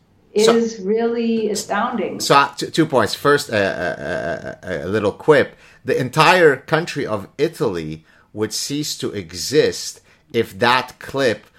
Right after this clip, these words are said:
Speaker 1: were, you know, a form of street violence, because you don't wanna walk around in Italy where, now, of course, nobody is suggesting that you ever be physically violent, that you harass, that you intimidate, but the whole art of seduction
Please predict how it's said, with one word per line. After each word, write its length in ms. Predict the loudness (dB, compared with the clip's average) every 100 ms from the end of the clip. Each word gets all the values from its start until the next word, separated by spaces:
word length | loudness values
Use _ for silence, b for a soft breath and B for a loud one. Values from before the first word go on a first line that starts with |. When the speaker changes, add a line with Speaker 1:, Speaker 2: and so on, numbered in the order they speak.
| b
Speaker 1:
were, 360 | b 2 4 2
you 200 | 0 -2
know, 160 | -2 -2
a 100 | -6
form 500 | -10 -2 0 0 -2
of 180 | -6 -6
street 420 | -8 -6 -8 -6
violence, 540 | -4 -2 -4 -8 -10 -16 B B
because 320 | -2 -2 0
you 100 | -2
don't 340 | 2 2 2
wanna 260 | 0 2 2
walk 300 | 2 0 0
around 300 | 0 0 -2
in 140 | -4
Italy 460 | 0 2 2 -2 -4
where, 180 | -4 -4 -2
now, 140 | -2
of 120 | 0
course, 240 | 2 2 0
nobody 360 | -4 -2 -2
is 120 | -2
suggesting 580 | -4 -4 -4 -4 -6 -6
that 140 | -6 -6
you 200 | -8 -6
ever 240 | -6 -6
be 120 | -8
physically 520 | -4 -2 -2 -6 -8
violent, 480 | -6 -4 -2 -4 -4
that 180 | -6 -6
you 80 | -12
harass, 800 | -8 -8 -2 2 4 4 2 -6
that 260 | -10 -8
you 60 | -10
intimidate, 760 | -10 -6 -4 -2 -2 -2 -4 B B B
but 220 | 2 2 2
the 80 | -2
whole 320 | 2 2 0 0
art 340 | 4 4 2 -2
of 160 | -6
seduction 800 | -2 -2 2 0 0 -2 -2 -4